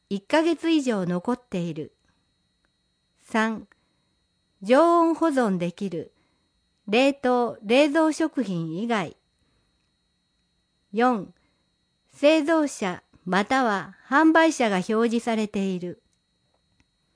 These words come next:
五、成分またはアレルギー表示がある。なお、アルコール類、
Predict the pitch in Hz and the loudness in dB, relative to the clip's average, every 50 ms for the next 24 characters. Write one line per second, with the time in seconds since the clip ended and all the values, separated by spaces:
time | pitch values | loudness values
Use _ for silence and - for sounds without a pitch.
0 | _ _ _ _ _ _ _ _ _ _ _ _ _ _ _ _ 208 190 220 240 | _ _ _ _ _ _ _ _ _ _ _ _ _ _ _ _ -2 2 2 2
1 | 247 233 - - _ _ _ _ _ _ _ _ _ _ _ _ _ - - 311 | 2 2 -2 -12 _ _ _ _ _ _ _ _ _ _ _ _ _ 0 2 4
2 | 320 302 294 214 208 190 175 170 - - - _ _ _ _ _ 202 202 214 220 | 4 4 4 2 0 -2 -4 -6 -10 -16 -20 _ _ _ _ _ -2 -2 -2 0
3 | - 269 269 247 214 190 170 - - _ _ _ - 170 190 220 269 311 302 330 | 0 0 0 0 0 -2 -2 -6 -10 _ _ _ -6 -2 2 2 4 4 4 2
4 | 320 285 311 311 311 311 294 - 320 311 294 285 - - 196 170 165 160 165 175 | 2 2 2 2 4 2 2 2 0 2 2 2 0 -2 -4 -4 -4 -4 -6 -6
5 | 170 156 - - _ _ _ _ _ _ _ _ _ _ _ _ _ _ _ _ | -8 -10 -12 -16 _ _ _ _ _ _ _ _ _ _ _ _ _ _ _ _
6 | _ _ _ _ _ _ _ _ _ _ _ _ _ _ _ _ _ _ _ - | _ _ _ _ _ _ _ _ _ _ _ _ _ _ _ _ _ _ _ -2
7 | 240 277 294 277 240 208 208 - _ _ _ _ _ _ _ _ _ _ _ _ | 0 2 2 2 2 0 -2 -6 _ _ _ _ _ _ _ _ _ _ _ _
8 | 220 226 262 302 302 - - 302 302 302 285 277 277 247 226 196 170 - - | 0 2 2 2 2 2 0 2 2 2 2 2 0 0 0 -2 -2 -6 -10